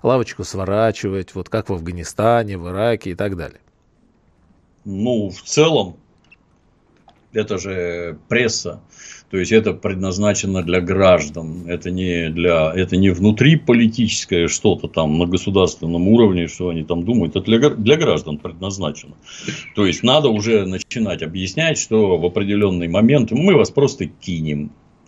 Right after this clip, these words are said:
Speaker 2: Вот, вот, вот так, понимаете, получилось. Мы же вам все дали, танки,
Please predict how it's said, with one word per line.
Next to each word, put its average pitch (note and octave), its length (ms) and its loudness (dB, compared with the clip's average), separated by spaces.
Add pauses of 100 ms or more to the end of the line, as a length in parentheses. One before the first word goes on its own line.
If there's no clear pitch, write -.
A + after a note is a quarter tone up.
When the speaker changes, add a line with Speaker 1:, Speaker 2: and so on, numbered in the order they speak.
Speaker 2:
Вот, A2 300 -4 (120)
вот, A#2 280 4
вот A2+ 200 4
так, - 240 0
понимаете, E2+ 480 -4
получилось. E2 800 -2 (400)
Мы A#2+ 200 8
же G#2+ 100 8
вам F2+ 200 4
все G2+ 240 -2
дали, A2 440 4 (720)
танки, G2+ 640 2